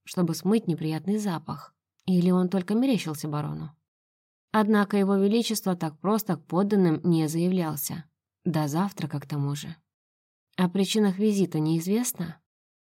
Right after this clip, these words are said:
Я набрался дерзости поинтересоваться об этом, однако его величество не удостоил меня ответом. И, кажется, едва не сдержался, чтобы не поддаться самодурству и не приказать отрубить мне голову.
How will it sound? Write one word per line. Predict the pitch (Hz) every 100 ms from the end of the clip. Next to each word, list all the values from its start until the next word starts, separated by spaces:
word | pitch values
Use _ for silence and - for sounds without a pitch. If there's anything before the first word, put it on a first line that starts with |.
| _ -
Я | 247 269
набрался | 254 254 247 262 247 208
дерзости | 196 208 185 175 175
поинтересоваться | 180 165 180 175 202 247 233 -
об | 165 156
этом, | 151 147 147 _ _ _ _
однако | 208 214 214 202 208
его | 202
величество | 202 214 247 220 - 208
не | 202 196
удостоил | 190 196 233 196
меня | 156 143 139
ответом. | - 156 - 151 - _ _ _ _
И, | 226
кажется, | 220 233 262 226 -
едва | 165 160 185
не | 196 160
сдержался, | 160 151 170 214 220 - 139 -
чтобы | - 226 240
не | 233
поддаться | 226 214 214 214 208
самодурству | 175 170 160 160 233 247 - 151
и | - 190
не | 180
приказать | 170 156 156 147 143 185
отрубить | 185 175 135 131
мне | 151 151
голову. | 135 127 123 131